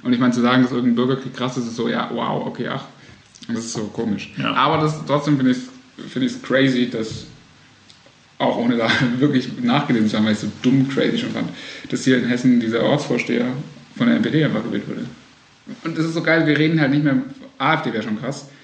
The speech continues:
Speaker 1: aber das ist so,
Speaker 2: Das ist halt die
Speaker 1: mittlerweile geht es ja immer mehr in die Richtung, dass das schon fast, also von den anderen Parteien irgendwie akzeptiert wird. Ähm, und vom Morgenmagazin auch, finde ich auch nach wie vor so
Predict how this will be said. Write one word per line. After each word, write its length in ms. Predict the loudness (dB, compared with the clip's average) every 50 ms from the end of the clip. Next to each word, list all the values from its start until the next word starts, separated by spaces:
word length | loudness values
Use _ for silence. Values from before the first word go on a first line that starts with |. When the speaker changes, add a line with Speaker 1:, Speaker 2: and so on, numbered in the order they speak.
| -16 _
Speaker 1:
aber 160 | -4 -2 -2
das 100 | -2 -2
ist 120 | -4 -4 -4
so, 60 | -4
Speaker 2:
Das 80 | -2 0
ist 60 | 0
halt 140 | -2 0 0
die 40 | 2
Speaker 1:
mittlerweile 400 | 4 4 4 6 6 4 4 4
geht 180 | 2 2 0
es 80 | 2 0
ja 80 | 2
immer 160 | 2 4 4 4
mehr 160 | 4 4 4
in 60 | 4
die 80 | 4 4
Richtung, 200 | 2 2 2 0
dass 100 | 0 0
das 160 | -2 -4 -4 -4
schon 160 | -4 -4 -4
fast, 380 | -4 -4 -4 -4 -8 -12 -20 -20 -20 -20 -20 _ _ _ _ -20 -20 -20 _ _ _ -8
also 140 | -6 -4 -4
von 100 | -2 -2
den 80 | 0
anderen 140 | 0 0 0 0 0
Parteien 220 | -2 -2 0 0
irgendwie 220 | 0 -2 -2 -4
akzeptiert 380 | -4 -6 -8 -8 -6 -4 -2 -2
wird. 160 | -2 -4 -4 -8 -12 -16 -20 -20 -20 -20 -20 -20 -20 -20 -20 -20 -20 -20 -20 -20 -20 _ _ _ _ _ _ 2
Ähm, 460 | 4 6 6 6 6 6 6 6 6
und 80 | 4 4
vom 140 | 4 6 6
Morgenmagazin 560 | 6 6 6 6 4 2 2 0 0 0 0
auch, 180 | 0 0 -2
finde 140 | -2 0 0 0
ich 40 |
auch 100 | 0 0
nach 160 | -2 -2 -4 -4
wie 40 | -6
vor 120 | -6 -4
so 180 | -4 -4 -4